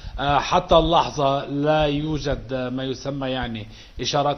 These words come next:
إيجابية، ولا يمكن أن نقول أيضًا أن ال-، ال-، الوضع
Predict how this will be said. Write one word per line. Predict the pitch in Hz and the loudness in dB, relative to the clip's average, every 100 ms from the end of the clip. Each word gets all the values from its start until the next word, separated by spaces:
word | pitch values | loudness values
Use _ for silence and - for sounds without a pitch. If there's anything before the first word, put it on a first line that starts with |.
| - | -2
إيجابية، | 156 147 143 135 160 160 | -4 0 0 0 0 4
ولا | 165 185 | 4 4
يمكن | 180 - 180 | 2 -2 -4
أن | 165 156 | -2 -4
نقول | - 190 190 | -2 0 2
أيضًا | - 196 160 147 | 2 2 2 -2
أن | 147 139 | -4 -4
ال-، | 131 127 131 | -4 -4 -2
ال-، | 131 131 | -2 -4
الوضع | 131 131 151 143 120 | -4 -4 -2 -2 -2